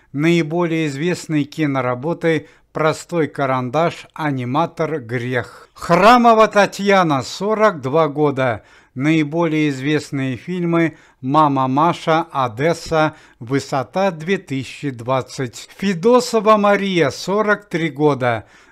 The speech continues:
наиболее известные киноработы «Маруся», «Донбасс окраина», «Эсаф». Костылёв Александр, сорок три года, наиболее известные кинофильмы «Спасибо деду за победу»,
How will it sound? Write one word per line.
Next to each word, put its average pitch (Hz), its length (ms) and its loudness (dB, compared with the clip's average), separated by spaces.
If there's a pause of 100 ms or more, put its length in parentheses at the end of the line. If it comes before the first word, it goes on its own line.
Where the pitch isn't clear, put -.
наиболее 160 720 0
известные 156 600 -4
киноработы 143 1080 -2 (280)
«Маруся», 143 720 0
«Донбасс 135 640 -2
окраина», 160 760 -2 (280)
«Эсаф». 135 560 -4 (240)
Костылёв 208 880 2
Александр, 185 920 0
сорок 220 540 0
три 160 280 -4
года, 131 600 0 (360)
наиболее 160 720 0
известные 151 640 -2
кинофильмы 156 1000 -4 (200)
«Спасибо 156 720 -4
деду 131 420 -2
за 120 180 -6
победу», 147 720 -2